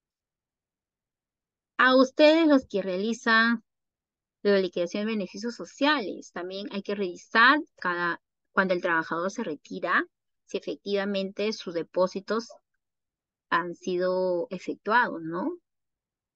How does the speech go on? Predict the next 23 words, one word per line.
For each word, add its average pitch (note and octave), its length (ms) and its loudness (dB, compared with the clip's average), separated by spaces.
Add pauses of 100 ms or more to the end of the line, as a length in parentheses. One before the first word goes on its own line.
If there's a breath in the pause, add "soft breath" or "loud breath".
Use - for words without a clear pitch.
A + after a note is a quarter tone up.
(140)
Siempre, C#4+ 320 0
siempre G4+ 240 4
hay G#4+ 40 -6
que A4 100 2
revisar, - 380 -2
hay - 520 -20
que A#3 100 -2
revisar, A#3 640 2 (600)
hay G#3 100 -6
que A3 100 -2
tener F#3+ 400 -4
todas F#3+ 380 4
las D3+ 140 -10
firmas A3 540 -2
de F3+ 60 -4
los E3 140 -10
trabajadores F#3 960 -6 (2750)
que F3+ 140 -4
se E3+ 200 -4
van, A3+ 400 4
tener F#3 380 -4
un F#3 200 -6
file, A3+ 560 2